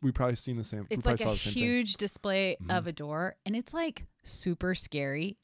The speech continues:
Speaker 2: And they, then they had a little section where they talked about how brutal the Assyrians
Speaker 1: Oh,
Speaker 2: were. <laughs>
Speaker 1: the Assyrians were,
Speaker 2: It was
Speaker 1: like,
Speaker 2: scary.
Speaker 1: the Assyrians were scary. They used, they used brutal visual propaganda. They did scene, they depicted scenes of torture publicly on these big monuments to
Speaker 2: Ugh.
Speaker 1: try to discourage people from.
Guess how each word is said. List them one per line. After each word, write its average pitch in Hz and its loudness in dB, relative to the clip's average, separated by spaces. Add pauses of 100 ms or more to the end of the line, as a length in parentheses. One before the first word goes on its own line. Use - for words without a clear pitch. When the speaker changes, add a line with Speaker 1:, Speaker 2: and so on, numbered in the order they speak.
Speaker 2:
And 196 2
they, 202 4
then 233 2
they 247 4
had 233 4
a 196 0
little 185 2
section 175 -2
where 156 0
they 147 -2
talked 151 -6
about 147 -2
how 156 -2
brutal 147 -4
the 175 -6
Assyrians 180 6
Speaker 1:
Oh, 143 12
Speaker 2:
were. 123 8
<laughs> - 12
Speaker 1:
the 147 12
Assyrians 160 12
were, 139 12
Speaker 2:
It 131 12
was 120 10
Speaker 1:
like, - -4
Speaker 2:
scary. 330 10
Speaker 1:
the 143 10
Assyrians 160 8
were 120 4
scary. 104 2
They 123 6
used, 123 6
they 123 8
used 127 8
brutal 123 10
visual 117 4
propaganda. 135 6
They 127 6
did 131 6
scene, 127 2
they 127 4
depicted 131 6
scenes 123 0
of 110 -4
torture 104 -2
publicly 113 2
on 107 -4
these 101 -6
big 104 -2
monuments 113 0
to 175 8
Speaker 2:
Ugh. 160 4
Speaker 1:
try 113 0
to 104 -2
discourage 104 -2
people 107 -2
from. 98 -2